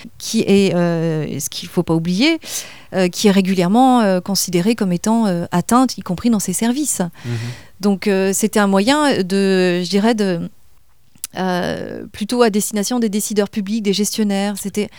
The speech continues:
Speaker 2: Ouais.
Speaker 1: un moyen peut-être de, de simplifier. Mais, euh, très vite, on se rend compte que c'est pas du tout le cas.
Speaker 2: Oui.
Speaker 1: Euh, parce que si vous protégez, euh, un élément sans prendre en compte l'autre, euh,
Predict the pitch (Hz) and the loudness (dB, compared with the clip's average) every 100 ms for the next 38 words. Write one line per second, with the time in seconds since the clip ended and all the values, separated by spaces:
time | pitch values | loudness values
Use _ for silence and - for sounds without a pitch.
0 | - 110 - 196 233 247 240 254 214 220 | -16 -8 0 2 2 2 0 0 0 -2
1 | 185 208 226 220 226 - 190 - - - | -2 -2 0 -2 -4 -6 -6 -12 -20 -20
2 | - 196 190 185 190 185 - 214 349 - | -2 0 2 2 2 2 4 4 4 0
3 | 202 - 202 - 240 233 - 196 - - | 0 4 2 4 2 0 -4 -2 -2 -2
4 | 143 151 - 175 202 339 - - 107 104 | -4 -4 -6 -2 -2 -4 -12 -4 0 0
5 | - - - - 190 180 175 185 190 - | -2 -8 -4 4 6 6 6 4 2 2
6 | 233 226 214 - 208 208 240 220 220 214 | 4 4 2 -2 -2 0 0 2 2 2
7 | 240 233 202 180 175 - - - 233 233 | 0 0 0 -4 -6 -18 -14 -4 0 2
8 | 233 233 240 240 247 226 202 220 214 214 | 2 2 2 0 0 -2 2 4 4 2
9 | 226 226 240 247 220 | 0 4 2 4 0